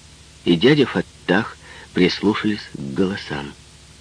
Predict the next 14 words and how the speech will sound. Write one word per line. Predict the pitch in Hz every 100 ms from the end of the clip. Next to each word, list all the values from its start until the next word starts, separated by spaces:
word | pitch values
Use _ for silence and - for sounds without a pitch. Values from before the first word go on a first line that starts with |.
| - - - - - - - - - - - - - -
Слова | 92 107
невозможно | 131 135 135 131 135 131
было | 120 127 120
разобрать, | 117 110 107 120 170 - - - - - - - - - - - - -
но | 82 85 120
не | 147
приходилось | 147 113 - 95 110 143 147 -
сомневаться. | 123 123 110 82 73 - - - - - - -
Спор | - - 117 170
в | 147
доме | 85 87 87 80 73 - - -
все | - - 101
более | 80 120 143 151
разгорался. | 143 123 120 127 90 71 71 -